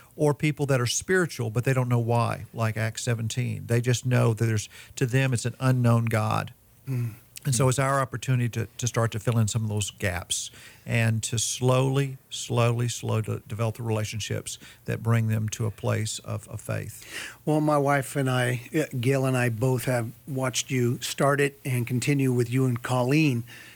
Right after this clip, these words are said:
Speaker 2: seeing what you're doing downtown. You're involved in a lot of stuff, Jim. I
Speaker 1: Thank
Speaker 2: mean,
Speaker 1: you.
Speaker 2: you guys are very busy downtown urban Phoenix, and I appreciate what you do. Uh, right now, I wanna, uh, ask Dave White a few questions. Uh,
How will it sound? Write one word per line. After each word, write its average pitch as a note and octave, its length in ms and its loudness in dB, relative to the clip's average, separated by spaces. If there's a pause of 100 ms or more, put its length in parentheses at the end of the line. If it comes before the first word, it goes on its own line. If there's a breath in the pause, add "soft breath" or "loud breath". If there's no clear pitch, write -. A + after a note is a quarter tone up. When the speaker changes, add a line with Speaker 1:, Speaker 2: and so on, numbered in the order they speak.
Speaker 2:
seeing C#3+ 280 2
what B2+ 180 -4
you're B2+ 60 -4
doing C3 200 2
downtown. B2 520 0
You're C#3 160 4
involved B2+ 380 0
in A#2 60 -4
a G#2+ 40 -4
lot B2 260 -4
of A2 80 -8
stuff, - 320 -6
Jim. G2+ 240 -6 (160)
I C3 80 2
Speaker 1:
Thank B2 60 4
Speaker 2:
mean, A#2 220 2
Speaker 1:
you. G#2+ 80 -8
Speaker 2:
you B2+ 200 0
guys A2+ 280 -2
are A2 80 0
very A#2 500 0
busy A2+ 500 -2 (360 loud breath)
downtown A#2+ 640 -2
urban G#2+ 320 -2
Phoenix, A2 440 -4
and A#2+ 100 -8 (180 loud breath)
I E3 80 2
appreciate E3+ 480 2
what D3 220 0
you D#3+ 160 2
do. C#3+ 340 2 (380 loud breath)
Uh, C#3+ 320 4
right F#3+ 220 0
now, G#3 200 2
I F3+ 80 4
wanna, E3+ 360 2 (240)
uh, D3 220 2
ask E3+ 300 2
Dave D#3+ 500 4 (260 loud breath)
White D3+ 420 0
a - 40 -4
few C#3+ 240 0
questions. C#3 720 -2
Uh, C3+ 200 2